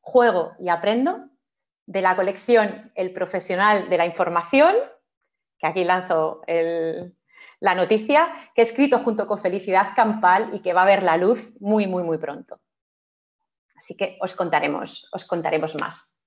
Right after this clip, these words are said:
¿no? En el libro lo que hacemos es ofrecer un, un listado de juegos que, como una herramienta más, <laughs> no es la única,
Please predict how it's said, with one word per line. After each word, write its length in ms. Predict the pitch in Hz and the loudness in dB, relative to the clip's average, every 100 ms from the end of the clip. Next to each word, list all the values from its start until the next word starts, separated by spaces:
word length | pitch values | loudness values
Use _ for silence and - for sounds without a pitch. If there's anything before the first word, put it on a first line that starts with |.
| - | -18
¿no? 200 | - - - - - | -18 -18 -20 -20 -4
En 140 | - 233 | 4 6
el 80 | |
libro 260 | 240 247 269 | 8 8 6
lo 100 | 277 | 6
que 80 | 277 | 4
hacemos 320 | 277 262 254 | 2 0 -2
es 140 | 254 | -2
ofrecer 420 | 247 226 220 233 226 | -2 -2 -2 2 2
un, 420 | 226 220 208 202 | 0 -4 -6 -6
un 120 | 208 | -6
listado 340 | 214 220 202 202 | -4 -2 0 0
de 100 | 196 | 0
juegos 600 | 202 285 330 392 403 - _ | 2 2 4 2 0 -12 _
que, 300 | 180 170 165 | -4 -4 -2
como 160 | 202 196 | -2 0
una 160 | 226 | 2
herramienta 480 | 226 208 214 208 180 | 2 2 0 0 0
más, 420 | 160 170 190 269 - _ _ | 0 -2 -2 -2 -10 _ _
<laughs> 260 | 160 185 175 | -18 -14 -10
no 80 | |
es 100 | 165 | -6
la 100 | 165 | -2
única, 460 | 156 175 196 - - | -2 -2 -4 -8 -8